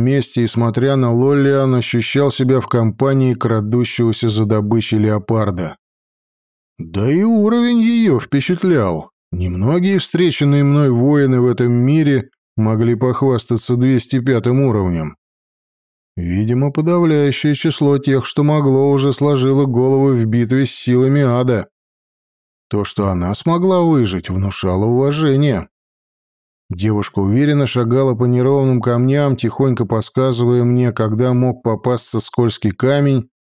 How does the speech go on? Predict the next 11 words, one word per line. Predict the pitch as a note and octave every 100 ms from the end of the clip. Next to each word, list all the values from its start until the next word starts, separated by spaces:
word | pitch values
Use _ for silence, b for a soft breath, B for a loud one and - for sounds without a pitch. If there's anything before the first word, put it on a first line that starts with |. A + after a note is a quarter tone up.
| _ _ _ _ _
или | G2 G#2
когда | B2 C3 D3+
стоило | - - D#3 D3
сделать | B2+ A#2 C#3 C#3
шаг | B2 C#3+ B2+ -
пошире, | B2+ - C#3+ C#3+ B2+
чтобы | - B2 B2+
не | B2+
угодить | B2 B2 B2 B2+ A#2
в |
яму. | B2 B2+ A#2 F#2+ D#2+